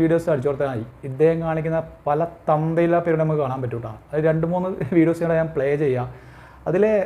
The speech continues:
പിന്നെ ഓഡിയോ ഞാൻ വെക്കുന്നില്ല കേട്ടോ, വീഡിയോ വെക്കുന്നില്ല, കാരണം ഓഡിയോ കേൾക്കാൻ പറ്റില്ല, കാരണം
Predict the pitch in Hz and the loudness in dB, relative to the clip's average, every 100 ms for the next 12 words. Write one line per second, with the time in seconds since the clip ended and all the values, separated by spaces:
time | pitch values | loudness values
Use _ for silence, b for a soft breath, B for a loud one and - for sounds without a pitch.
0 | - 165 165 165 160 - 165 180 208 196 | 0 0 0 2 2 4 4 4 4 2
1 | 170 151 147 123 113 123 143 170 143 127 | 0 -2 -2 -4 -4 -6 -4 -2 0 -2
2 | 117 127 139 143 151 180 170 139 147 127 | -4 -4 -2 -2 -2 -2 -2 -4 -2 -4
3 | 147 123 139 160 | -4 -4 -4 -4